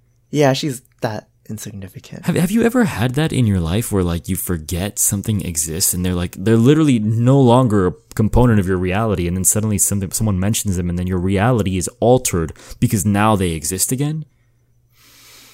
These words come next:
Speaker 1: Yes. Sometimes
Speaker 2: That
Speaker 1: when
Speaker 2: just,
Speaker 1: you
Speaker 2: that, yeah, that just happened to me.
Speaker 1: <laughs>
Speaker 2: We'll
Speaker 1: So,
Speaker 2: go, we'll
Speaker 1: yeah.
Speaker 2: go on, go on.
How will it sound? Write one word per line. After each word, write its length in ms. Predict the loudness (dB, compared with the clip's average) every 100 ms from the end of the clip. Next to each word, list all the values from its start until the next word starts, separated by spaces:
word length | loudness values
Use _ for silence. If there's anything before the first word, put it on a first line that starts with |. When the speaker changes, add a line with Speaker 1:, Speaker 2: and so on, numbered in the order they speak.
| -20 _ _ -20
Speaker 1:
Yes. 1120 | -16 -12 -10 -6 -2 2 4 8 8 6 2
Sometimes 500 | -10 -8 -6 -2 2
Speaker 2:
That 40 | 4
Speaker 1:
when 60 | 4
Speaker 2:
just, 160 | 0
Speaker 1:
you 60 | 2
Speaker 2:
that, 220 | 0 -2 _ -12
yeah, 240 | -8 -6
that 120 | -6 -6
just 160 | -8
happened 260 | -10 -14 -16
to 60 |
me. 100 | -16 -20 _ -8 -2 0 2 2 0
Speaker 1:
<laughs> 0 | -8 -8 -14 _ _ _ _ _ _ -14 -12 -12 -2
Speaker 2:
We'll 100 | 0
Speaker 1:
So, 60 | 4
Speaker 2:
go, 60 | 4
we'll 100 | 6
Speaker 1:
yeah. 60 |
Speaker 2:
go 120 | 6 6
on, 280 | 4 0 -2
go 160 | -2
on. 300 | -2 -4 -8